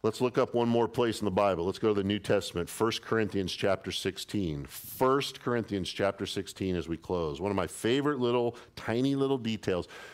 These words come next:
If you know anything about First Corinthians, you probably know there's sixteen chapters.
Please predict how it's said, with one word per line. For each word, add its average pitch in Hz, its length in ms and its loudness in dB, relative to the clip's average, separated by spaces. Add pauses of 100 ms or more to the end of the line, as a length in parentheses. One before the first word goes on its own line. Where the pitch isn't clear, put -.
If 101 140 -2
you 110 80 2
know 131 180 4
anything 143 280 2
about 135 200 4
First 143 240 0
Corinthians, 151 500 0
you 113 60 -2
probably 127 340 2
know 190 160 4
there's 120 200 0
sixteen 123 440 -2
chapters. 147 600 0